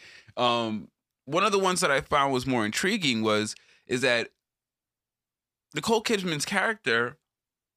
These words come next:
Speaker 2: is in this kind of odd, v-, v-, sexually violent relationship with her husband. Okay? He has
Speaker 1: Okay.
Speaker 2: anger issues,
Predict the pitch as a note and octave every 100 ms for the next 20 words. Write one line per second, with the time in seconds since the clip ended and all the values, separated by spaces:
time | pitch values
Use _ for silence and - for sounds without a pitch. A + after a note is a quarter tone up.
0 | _ _ D3 D3+ E3 E3 D#3+ - F#3+ E3+
1 | D3 C3+ A#2 - - _ _ _ _ _
2 | _ _ _ _ _ _ _ _ _ _
3 | _ B2+ C3+ E3 F3+ F#3 - G#2+ - _
4 | _ _ _ _ - A2+ A2 G2 G3 -
5 | - - - E3 - E3+ D#3 D3 B2 G2
6 | A2+ A#2+ A#2+ G#2+ F#2+ G#2 G2 G2+ G2+ -
7 | - F#2+ F#2 F#2 F#2 - - - - _
8 | _ _ _ _ _ _ - G#2 G#2+ G#2
9 | C#3 _ - - - F#3+ G#3+ G3+ - C#3
10 | D3 C3+ A2 G2+ F#2+ - G2+ G2+ G2